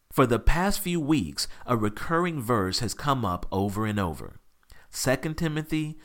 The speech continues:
two, verse fifteen. The point a brother made one Sunday is, note that it says, "Approved unto God." You study for God's approval,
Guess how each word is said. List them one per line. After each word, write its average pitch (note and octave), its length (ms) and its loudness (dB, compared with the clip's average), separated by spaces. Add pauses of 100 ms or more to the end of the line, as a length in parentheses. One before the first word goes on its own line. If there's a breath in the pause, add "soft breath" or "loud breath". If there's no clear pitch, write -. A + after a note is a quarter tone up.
(180 soft breath)
two, C3+ 480 4
verse A2 340 0
fifteen. G2 640 -6 (420 soft breath)
The A2 120 -2
point F3 320 4
a E3 40 2
brother D3+ 300 2
made C#3 300 0
one C#3+ 260 0
Sunday B2 500 2
is, G2 320 -2 (220 loud breath)
note A#2+ 360 2
that C#3 140 4
it C3 140 2
says, A2 540 0
"Approved B2 600 2
unto A2 280 -2
God." E2+ 480 -6 (220 loud breath)
You A#2 200 4
study G#2 680 0 (180 soft breath)
for G#2+ 260 -2
God's F2+ 540 -2
approval, G#2+ 600 -2